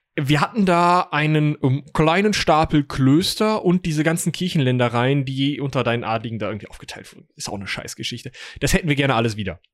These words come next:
Und die Adligen, die im Parlament sitzen, so, "Ähm,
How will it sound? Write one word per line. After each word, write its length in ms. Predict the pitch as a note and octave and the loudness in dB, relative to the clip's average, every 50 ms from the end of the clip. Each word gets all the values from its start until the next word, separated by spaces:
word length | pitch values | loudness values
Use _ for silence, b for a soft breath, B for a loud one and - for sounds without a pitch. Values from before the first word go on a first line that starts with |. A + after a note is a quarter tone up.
| _ _ _ | _ _ _
Und 160 | - D3 C3+ | -2 0 2
die 80 | D3 - | 2 2
Adligen, 420 | - D#3 G3+ G#3+ E3 D3+ D3 D3 | 2 2 2 2 2 2 2 2
die 60 | C#3 | 0
im 100 | C#3 C#3 | 0 0
Parlament 460 | C3 - C#3 C3+ C3 C3+ C#3 D#3+ F#3 - | 0 2 2 2 4 4 2 2 2 0
sitzen, 300 | F#3 F3+ - - F3+ D#3+ | -2 -2 0 0 -2 0
so, 480 | C#3 C3+ B2 A#2+ A#2 A#2 - - _ - | 0 2 2 2 2 0 -2 -6 _ -18
"Ähm, 200 | - F2+ F2 E2+ | -16 -14 -14 -16